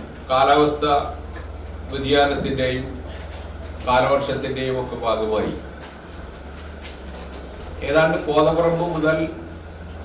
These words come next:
അഴീക്കോടിൻ്റെ അറ്റം വരെ വരുന്ന തീരപ്രദേശം, അതിലേക്ക് വേലിയേറ്റത്തിലും അതേപോലെ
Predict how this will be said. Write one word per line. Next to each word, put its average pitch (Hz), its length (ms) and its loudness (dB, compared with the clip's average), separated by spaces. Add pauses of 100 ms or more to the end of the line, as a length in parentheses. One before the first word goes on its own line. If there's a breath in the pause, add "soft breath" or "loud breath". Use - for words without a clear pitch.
(1040)
അഴീക്കോടിൻ്റെ 151 720 2 (120)
അറ്റം 151 300 0
വരെ 151 260 4
വരുന്ന 131 260 0 (720)
തീരപ്രദേശം, 120 720 -2 (2250)
അതിലേക്ക് 151 480 6 (840)
വേലിയേറ്റത്തിലും 151 880 6 (1040)
അതേപോലെ 143 380 4